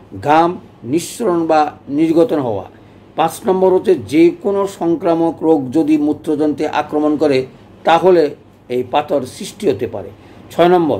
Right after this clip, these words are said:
অতিরিক্ত স্নেহজাতীয় গ্রহণ। সাত নম্বর রক্ত সংবহন ক্রিয়া ব্যাঘাত। এই সকল কারণেই সাতটি কারণ উল্লেখ করলাম, এই সকল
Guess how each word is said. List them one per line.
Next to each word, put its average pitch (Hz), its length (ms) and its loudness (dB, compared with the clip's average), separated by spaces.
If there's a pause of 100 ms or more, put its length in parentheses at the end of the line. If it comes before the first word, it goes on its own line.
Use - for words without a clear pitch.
(120)
অতিরিক্ত 185 600 -2
স্নেহজাতীয় 185 800 0
গ্রহণ। 156 420 0 (380)
সাত 175 220 0 (100)
নম্বর 143 300 -2 (140)
রক্ত 160 480 0
সংবহন 180 640 0
ক্রিয়া 180 400 0 (520)
ব্যাঘাত। 131 320 2 (600)
এই 175 140 0
সকল 202 480 2
কারণেই 160 480 2 (640)
সাতটি - 500 -2
কারণ 151 300 2
উল্লেখ 180 340 2
করলাম, 220 340 4 (300)
এই 156 100 -4
সকল 180 340 -4